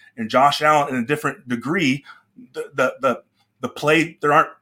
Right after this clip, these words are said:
called Q B runs like they did with, with Cam Newton per se, but Josh Allen has decided, "I'm gonna turn some of these into called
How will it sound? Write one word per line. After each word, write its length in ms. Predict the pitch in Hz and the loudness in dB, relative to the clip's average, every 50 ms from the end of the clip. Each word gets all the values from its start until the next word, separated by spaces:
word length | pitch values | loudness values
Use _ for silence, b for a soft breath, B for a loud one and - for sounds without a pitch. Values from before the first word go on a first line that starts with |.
| _ _ _ _ _ _ _ _ _ _ _ _ _ _ - | _ _ _ _ _ _ _ _ _ _ _ _ _ _ -10
called 680 | - - 151 147 147 151 151 151 151 139 160 233 - | -2 2 4 6 6 6 4 4 0 -2 -8 -12 -14
Q 180 | - - 160 151 | -10 -8 -6 -4
B 140 | 143 143 139 | -2 -2 0
runs 440 | 127 120 127 131 127 120 117 113 117 | 2 2 4 4 4 4 2 2 0
like 180 | 117 113 - | 0 0 0
they 140 | - 117 113 | -2 -6 -4
did 280 | 110 120 117 113 113 113 | -2 -2 -4 -4 -4 -6
with, 260 | 110 107 - - _ - | -8 -8 -10 -14 _ -12
with 200 | 127 127 123 - | -12 -12 -10 -8
Cam 220 | - 123 113 107 | -6 -6 -4 -2
Newton 320 | 107 113 120 123 123 123 | -2 -2 -2 -2 -4 -4
per 140 | - 127 123 | -4 -4 -4
se, 420 | 117 - - 120 113 123 151 175 - B B B B | -4 -2 -2 -2 -2 -2 -4 -6 -10 B B B B
but 140 | B 127 123 | B -6 0
Josh 320 | - 165 170 202 185 - 160 | 4 4 4 4 4 2 2
Allen 240 | 165 165 170 160 | 4 4 4 4
has 140 | 147 151 139 | 2 -2 -4
decided, 420 | - 135 - - 139 135 127 127 - B B B | -4 -2 2 4 4 4 4 0 -4 B B B
"I'm 140 | B - 190 | B 0 2
gonna 140 | 220 220 - | 2 2 0
turn 580 | - - - 175 180 185 180 156 147 127 120 B B B | 0 2 6 6 8 8 8 6 4 2 0 B B B
some 180 | B - 156 151 | B 0 0 2
of 60 | 151 | 2
these 160 | 151 139 127 | 0 0 0
into 440 | 151 165 180 175 - - - 147 127 | 0 0 0 0 -2 -2 -4 -6 -6
called 480 | - - 147 139 131 131 127 120 - | 0 4 6 6 8 8 6 2 0